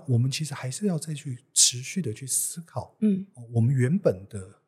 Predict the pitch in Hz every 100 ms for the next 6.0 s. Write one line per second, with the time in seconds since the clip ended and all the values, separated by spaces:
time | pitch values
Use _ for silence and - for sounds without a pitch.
0 | - 143 139 - 139 135 131 98 - -
1 | 196 202 135 151 147 131 139 135 135 _
2 | _ _ - 170 180 120 - _ _ -
3 | 165 - 190 170 - 262 190 147 - 165
4 | - 175 156 - 135 - 151 127 - 123
5 | 190 208 175 143 156 98 - 156 147